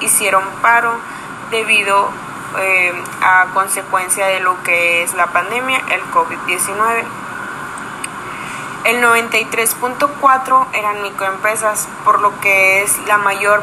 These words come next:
parte, eh, fue lo más afectado, y el cero punto siete eran grandes empresas, ya que las grandes empresas, pues, tienen, eh, de dónde respaldarse, ya que cuentan con más recursos.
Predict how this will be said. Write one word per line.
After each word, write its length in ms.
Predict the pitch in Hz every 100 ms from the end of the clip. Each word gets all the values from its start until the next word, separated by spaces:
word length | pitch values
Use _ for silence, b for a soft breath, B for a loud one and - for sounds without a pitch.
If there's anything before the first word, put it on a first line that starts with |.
| -
parte, 400 | 214 220 - 269 302 - -
eh, 600 | 196 185 185 175 175 - - - - - -
fue 260 | 202 196 190
lo 160 | 208
más 280 | 208 190 -
afectado, 720 | 214 202 - - 185 185 220 277 277 - - -
y 240 | 202 196
el 120 | 190 196
cero 260 | - 208 208
punto 260 | 214 208
siete 560 | 214 208 190 202 196 196
eran 220 | 196 190
grandes 320 | 190 185 190
empresas, 440 | 202 196 220 233 214 B B B B -
ya 140 | 226
que 120 | 226
las 140 | 233 226
grandes 340 | 214 208 214
empresas, 480 | 226 220 220 220 220 -
pues, 180 | 233
tienen, 320 | - 208 208 214 - - -
eh, 320 | 190 190 185
de 120 | 202
dónde 320 | 202 196 202 214
respaldarse, 920 | 214 208 - 185 185 180 175 247 311 - - - - - - -
ya 140 | 190 175
que 460 | 202 196 190 185 180
cuentan 360 | 202 190 202 202 202
con 180 | 202 196
más 180 | 196 208
recursos. 580 | 202 - 269 - 254